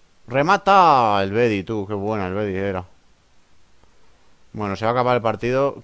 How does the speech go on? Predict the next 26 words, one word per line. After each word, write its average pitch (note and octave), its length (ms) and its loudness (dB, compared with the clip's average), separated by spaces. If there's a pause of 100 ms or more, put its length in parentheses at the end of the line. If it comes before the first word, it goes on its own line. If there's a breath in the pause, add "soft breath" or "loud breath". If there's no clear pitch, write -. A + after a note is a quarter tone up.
(100)
Seguimos B2 380 -6
con B2 120 -4
el A#2+ 120 -4
uno C3+ 160 -4
cerismo C3 680 -4 (1600 soft breath)
implantado A2 560 -4
en C#3 60 -4
este B2+ 180 -4
equipo. C#3+ 500 -4 (600)
Me F#2+ 160 -8
podías F#2+ 260 -2
haber C#3 140 -2
dejado A2+ 220 0
la F#2 100 2
jugada, A#2+ 300 2
ya, A2 220 0
si - 140 -12
no A2 40 -4
me B2 60 0
has B2 60 -4
cortado C3 260 0
antes, C#3+ 180 -2
podías C#3 220 -2
haberme B2 220 -2
dejado A2 200 -2
ahora. C#3+ 240 -2